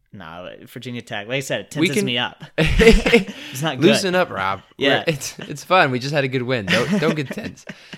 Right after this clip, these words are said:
Speaker 2: Uh, let's, let's talk about Georgia Tech for a little bit. And they are, you know,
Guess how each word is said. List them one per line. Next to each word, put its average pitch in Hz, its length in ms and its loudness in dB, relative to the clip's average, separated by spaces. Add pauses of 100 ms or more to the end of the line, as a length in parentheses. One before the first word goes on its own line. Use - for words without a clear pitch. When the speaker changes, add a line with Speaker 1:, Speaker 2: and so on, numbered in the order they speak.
(140)
Speaker 2:
Uh, 127 360 4
let's, 147 340 -2
let's 147 180 -2
talk 180 180 0
about 143 200 0
Georgia 117 260 -4
Tech - 320 -6
for 110 260 -6
a 104 100 -8
little 101 560 -8
bit. - 360 -10 (460)
And 101 420 -8
they 120 200 -2
are, 113 440 -2 (300)
you - 140 -12
know, 98 240 -10